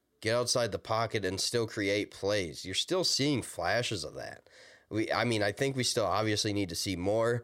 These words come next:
He did enough to win this game, but kinda like you said, I think it was more or less the Chargers lost this game. Forty attempts for Love, I mean, that's a lot, but I don't know. I think they just really gotta somehow get that rush, rushing game going a little more.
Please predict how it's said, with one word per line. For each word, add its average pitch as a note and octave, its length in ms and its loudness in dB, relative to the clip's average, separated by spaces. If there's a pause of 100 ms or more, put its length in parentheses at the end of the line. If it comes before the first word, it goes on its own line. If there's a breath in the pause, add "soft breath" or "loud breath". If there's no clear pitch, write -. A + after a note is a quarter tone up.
(140 loud breath)
He B2 160 0
did C3 160 2
enough F#2 800 -2 (120)
to C3+ 120 -2
win B2+ 240 2
this C3 220 0
game, C3+ 280 0
but A2+ 120 -2
kinda C3+ 180 0
like B2 240 0
you G#2 80 -4
said, A2+ 300 2
I F#2 80 4
think G#2 420 -2 (720 loud breath)
it - 60 -2
was G#2+ 180 0
more A#2 220 4
or A2 60 4
less G#2 280 4
the G2+ 100 0
Chargers F#2+ 460 0
lost G#2 380 0
this E2 240 -4
game. D2+ 380 -4 (120)
Forty B2+ 340 2
attempts A2+ 360 0
for G#2+ 140 -4
Love, G2 320 0
I G2+ 40 0
mean, G2 160 0
that's G#2 180 0
a G2 60 0
lot, F2+ 460 -2
but E2+ 260 0 (300 loud breath)
I - 80 0
don't A2 140 2
know. B2 80 2
I G2 120 2
think A2+ 160 2
they B2 120 0
just A#2+ 200 -2
really G#2+ 300 2
gotta G#2 200 2
somehow G2+ 360 2
get G2+ 200 -2
that G2+ 160 2
rush, G2 300 0 (120)
rushing G2 340 0
game F#2 180 0
going G2 220 2
a F#2 60 0
little F#2 220 0
more. F#2 420 0